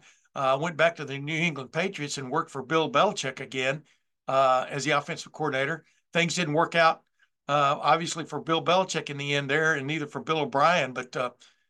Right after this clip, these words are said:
Ryan Day, in a bold move, stepped up and hired Bill O'Brien, a guy who's been a head coach at Penn State and with the Houston Texans, uh, and is known for developing quarterbacks. Now he's the quarterback's coach and offensive coordinator at Ohio State.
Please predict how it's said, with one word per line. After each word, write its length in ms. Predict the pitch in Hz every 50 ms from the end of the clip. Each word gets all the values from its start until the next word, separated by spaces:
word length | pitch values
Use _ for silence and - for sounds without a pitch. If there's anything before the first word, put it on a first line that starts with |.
| _ _ -
Ryan 340 | 127 143 151 165 170 147
Day, 180 | 135 156 175 175
in 60 | 151
a 60 | 139
bold 400 | 123 - 160 160 175 185 180 139
move, 220 | 135 143 143 139 -
stepped 320 | - - 160 147 - -
up 220 | 151 147 151 147 - -
and 100 | - 120
hired 300 | 120 147 175 180 147 120
Bill 160 | 151 143 135
O'Brien, 460 | 127 123 120 135 127 123 127 123 123
a 60 | 139
guy 180 | 135 143 139 147
who's 100 | 156 143
been 140 | - 160 143
a 60 | 131
head 180 | 139 156 147 -
coach 260 | 160 160 156 147 -
at 80 | -
Penn 180 | - 147 151 147
State 400 | 143 - 165 151 156 - - _ - - - _ _ _ _ -
and 160 | 147 139 143
with 120 | 147 135 -
the 100 | 151 123
Houston 340 | 110 170 151 - - 131
Texans, 540 | - - 160 156 156 - 170 160 160 - - _ _ _ _ - _ _ _ -
uh, 400 | 135 127 120 120 117 117 123 120 _ _ _ _ _ -
and 140 | 147 156
is 120 | 151 135 -
known 220 | 165 170 180 180
for 160 | 170 - 156
developing 480 | 135 135 - 160 165 165 - - 139 -
quarterbacks. 720 | - 143 160 175 175 151 127 123 120 123 123 - - - - _ _ _ _ _ _ -
Now 160 | 156 160 151 139
he's 220 | 156 185 160 -
the 80 | 147 -
quarterback's 560 | - - 170 170 170 156 160 156 156 147 -
coach 320 | - - 170 196 196 -
and 260 | - 170 156 175 170
offensive 400 | 160 160 156 160 147 - - 139
coordinator 460 | - - 160 160 135 143 147 143 139 131
at 100 | 135 131
Ohio 240 | 123 143 143 139
State. 460 | 123 - - 170 156 147 131 127 -